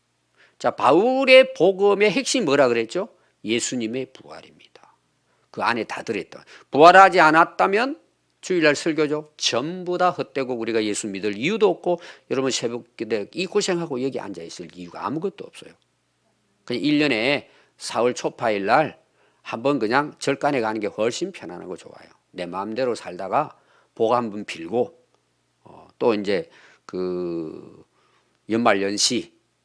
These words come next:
저 해변가 가가지고 태양 떠오르면은 "아들 낳게 해주십시오." 빌고 그 정도 내 마음대로 살고 얼마나 좋아요.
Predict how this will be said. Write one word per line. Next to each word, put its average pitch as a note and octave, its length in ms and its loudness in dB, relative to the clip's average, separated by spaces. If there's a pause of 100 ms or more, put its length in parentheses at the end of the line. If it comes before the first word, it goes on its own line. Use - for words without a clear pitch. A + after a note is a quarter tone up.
(140)
저 G#2 140 -4
해변가 A2 400 -2
가가지고 G2 480 -4
태양 A#2 340 -4
떠오르면은 G#2+ 600 -4
"아들 G#2+ 320 -2
낳게 G#2 260 -6
해주십시오." G2 540 -12
빌고 B2 500 -10 (160)
그 A3+ 100 -4
정도 D#4+ 440 -4
내 A#2+ 140 -4
마음대로 F3+ 360 -2
살고 B2 340 -8
얼마나 G#2+ 320 -4
좋아요. D2+ 280 -16